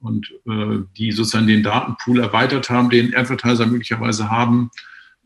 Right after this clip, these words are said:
ähm, um dann, äh, so, so eben so Themen wie, wie, wie ein Targeting oder ein Retargeting intelligent und geschickt machen zu können. So, das wird in der Form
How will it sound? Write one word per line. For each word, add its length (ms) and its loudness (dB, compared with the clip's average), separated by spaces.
ähm, 540 0
um 180 4
dann, 480 -2
äh, 260 -6
so, 220 -4
so 160 0
eben 180 2
so 120 0
Themen 300 4
wie, 300 2
wie, 220 0
wie 80 -4
ein 80 -6
Targeting 560 -2
oder 120 -2
ein 80 -4
Retargeting 880 -4
intelligent 560 -6
und 80 -6
geschickt 320 -8
machen 280 -10
zu 140 -12
können. 340 -12
So, 300 6
das 300 -2
wird 140 6
in 140 4
der 240 4
Form 540 2